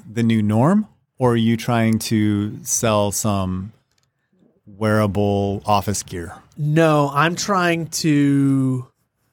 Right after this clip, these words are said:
Speaker 2: make working, I am trying to make working outside, um, ac-, acceptable. And
Speaker 1: Acceptable or accessible?
Speaker 2: Both.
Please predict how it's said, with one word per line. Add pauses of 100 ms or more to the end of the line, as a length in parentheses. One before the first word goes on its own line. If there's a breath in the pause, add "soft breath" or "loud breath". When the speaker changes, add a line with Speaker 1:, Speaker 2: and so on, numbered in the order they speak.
(800)
Speaker 2:
make
working,
I
am
trying
to
make
working
outside, (1000)
um, (180)
ac-,
acceptable. (880)
And
Speaker 1:
Acceptable
or
accessible? (920)
Speaker 2:
Both.